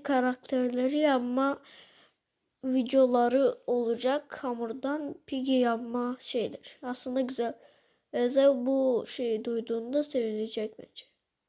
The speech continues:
İşte şöyle yaptık arkadaşlar.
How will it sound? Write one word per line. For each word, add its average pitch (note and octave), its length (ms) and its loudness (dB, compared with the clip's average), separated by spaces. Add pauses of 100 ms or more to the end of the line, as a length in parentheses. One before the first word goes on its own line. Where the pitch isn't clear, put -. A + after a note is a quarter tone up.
(460)
İşte B3 340 -6
şöyle A#3+ 380 0
yaptık - 500 -8
arkadaşlar. - 920 -10